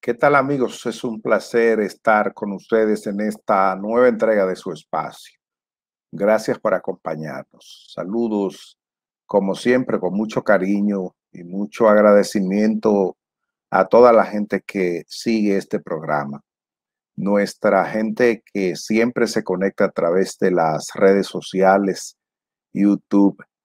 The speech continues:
Facebook y Twitter. Eh, bueno, y que comienza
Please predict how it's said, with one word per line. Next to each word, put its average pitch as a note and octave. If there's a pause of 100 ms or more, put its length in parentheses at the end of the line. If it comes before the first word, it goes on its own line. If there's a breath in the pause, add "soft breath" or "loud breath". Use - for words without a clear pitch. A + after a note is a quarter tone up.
(420)
Facebook G#2+
y -
Twitter. G#2 (840)
Eh, F2+
bueno, A#2+
y -
que A2
comienza G#2+